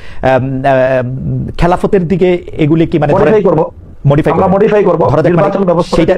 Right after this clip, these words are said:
Speaker 2: মডিফাই
Speaker 1: সে-,
Speaker 2: করব।
Speaker 1: সেটা, সেটা কিরকম হবে? ধরেন আপনি খলিফা নির্বাচিত হলেন, তাহলে আপনি কি বায়াতটা
Speaker 2: হ্যাঁ।
Speaker 1: দিয়ে যাবেন আরেকজন
Speaker 2: হ্যাঁ,
Speaker 1: খলিফাকে?
Speaker 2: সেটা,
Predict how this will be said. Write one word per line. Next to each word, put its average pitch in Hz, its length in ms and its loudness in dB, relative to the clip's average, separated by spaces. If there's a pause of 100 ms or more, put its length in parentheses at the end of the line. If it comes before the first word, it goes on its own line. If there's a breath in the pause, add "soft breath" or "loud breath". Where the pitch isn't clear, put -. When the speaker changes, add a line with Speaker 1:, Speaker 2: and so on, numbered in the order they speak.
(140)
Speaker 2:
মডিফাই 165 260 2
Speaker 1:
সে-, 139 40 -2
Speaker 2:
করব। 139 140 0
Speaker 1:
সেটা, 147 220 0
সেটা 156 180 -2
কিরকম 160 240 0
হবে? 117 120 0
ধরেন 151 200 0
আপনি 151 360 -2 (160)
খলিফা 143 240 0
নির্বাচিত 127 360 -2
হলেন, 107 240 0
তাহলে 120 140 0
আপনি 135 160 -2
কি 139 80 -2
বায়াতটা 131 440 0
Speaker 2:
হ্যাঁ। 147 120 2
Speaker 1:
দিয়ে 151 160 2
যাবেন 139 220 0
আরেকজন 123 320 0
Speaker 2:
হ্যাঁ, 151 140 0
Speaker 1:
খলিফাকে? 131 240 -2 (260)
Speaker 2:
সেটা, 190 440 0